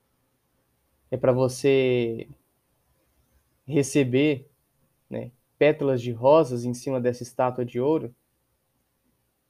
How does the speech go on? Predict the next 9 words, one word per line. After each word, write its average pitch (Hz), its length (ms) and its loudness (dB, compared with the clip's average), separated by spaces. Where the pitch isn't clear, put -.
É 127 60 -2
pras 127 200 2
pessoas 127 360 -4
fazerem 127 440 0
oferendas 127 680 0
pra 123 140 0
essa 120 120 -2
estátua, 135 520 2
né? 123 220 -4